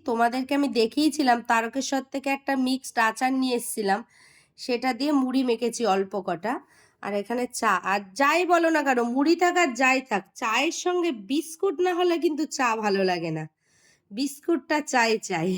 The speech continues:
<laughs> চলো খেয়ে নি। আমার না জ্বরটা কমে গেলেও ঠান্ডাটা আমার কিছুতেই কমছে না, মানে কিছুতেই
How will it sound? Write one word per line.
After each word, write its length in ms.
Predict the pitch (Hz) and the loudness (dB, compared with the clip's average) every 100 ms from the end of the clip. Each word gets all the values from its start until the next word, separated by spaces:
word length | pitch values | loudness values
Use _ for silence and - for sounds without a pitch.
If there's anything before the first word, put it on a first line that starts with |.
| 170 | -4
<laughs> 340 | 226 202 233 226 _ - - - _ - | -8 -6 -8 -12 _ -20 -20 -20 _ -6
চলো 260 | 285 302 302 | 0 2 0
খেয়ে 260 | - 262 254 | 2 4 4
নি। 160 | 254 233 - _ _ _ _ _ _ _ _ _ _ _ _ _ _ | 2 -2 -8 _ _ _ _ _ _ _ _ _ _ _ _ _ _
আমার 240 | 214 202 208 226 | -4 -2 -2 0
না 80 | 226 185 | 0 0
জ্বরটা 420 | 202 208 214 240 233 | 0 -2 -2 -6 -4
কমে 280 | 240 233 233 | -2 0 0
গেলেও 360 | 220 240 233 214 226 220 - - - | 2 4 4 2 0 -6 -20 -20 -20
ঠান্ডাটা 560 | - - 208 233 254 254 | -12 -2 2 4 2 2
আমার 200 | 262 269 262 | 2 2 0
কিছুতেই 460 | 247 269 269 285 285 | -6 -6 0 0 2
কমছে 460 | 233 214 214 214 190 | 2 4 2 0 -4
না, 120 | 165 - - | -6 -10 -8
মানে 160 | 202 226 226 | -4 -4 -4
কিছুতেই 420 | 240 285 294 | -6 -4 -2